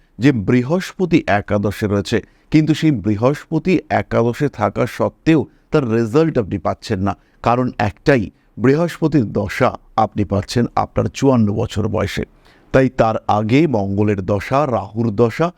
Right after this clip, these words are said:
তারা কিন্তু আপনার জীবনে সৃষ্টি করে রাখছে প্রতিবন্ধকতা। ছোটবেলা থেকেই শুনে আসছেন, "তোমার বৃহস্পতি তো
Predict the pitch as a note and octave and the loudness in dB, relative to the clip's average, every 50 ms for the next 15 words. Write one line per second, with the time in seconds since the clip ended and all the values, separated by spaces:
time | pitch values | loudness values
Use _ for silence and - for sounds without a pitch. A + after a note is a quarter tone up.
0 | _ _ _ _ _ - C3+ D3+ E3+ F3 C#3+ D3+ D#3 C#3 A2+ A#2+ A2 G#2 G2 - | _ _ _ _ _ 2 2 2 2 0 2 2 2 2 4 2 2 2 2 0
1 | - - A2 G2+ F#2+ - - A2 G#2 A2+ B2 C#3 D3 - - G2+ G2 - - - | -2 -2 0 0 0 -2 -2 0 0 2 0 0 -2 -2 -2 -4 -4 -2 -2 -4
2 | F#2 - F#2+ F#2+ F#2 F#2 F#2+ G2 - - - C3 C#3 - - F#2 E2+ F#2+ F#2+ F#2+ | -2 -2 0 0 0 0 -2 -2 -4 0 2 2 2 2 0 -4 -2 0 0 0
3 | F#2 F#2+ F#2 G2 G2+ G2 - F#2+ F#2 - F2+ - - _ _ _ _ _ _ - | 0 0 0 0 0 0 -2 -2 -4 -4 -6 -8 -8 _ _ _ _ _ _ -4
4 | - E3+ F3+ G#3 G3+ G3+ G3+ G3+ G3 - F#3 E3+ E3 F#3+ F#3 D#3 - - A#2 G#2+ | -2 0 2 2 0 0 0 -2 -2 0 0 2 4 2 2 2 0 -2 2 2
5 | A2+ A2 G#2+ G#2 - - - B2+ A#2+ F#2+ - _ _ _ _ _ - A#2 B2 B2 | 4 2 2 0 -4 -2 0 0 0 0 -2 _ _ _ _ _ 0 2 2 4
6 | A#2 A2 F#2+ G2 G2+ G2+ A2 G#2+ G#2 - - A2+ G#2+ F#2 G#2 E2+ A2+ A2+ | 2 0 0 -2 0 2 2 0 0 -2 -2 -4 -2 -2 0 0 0 -2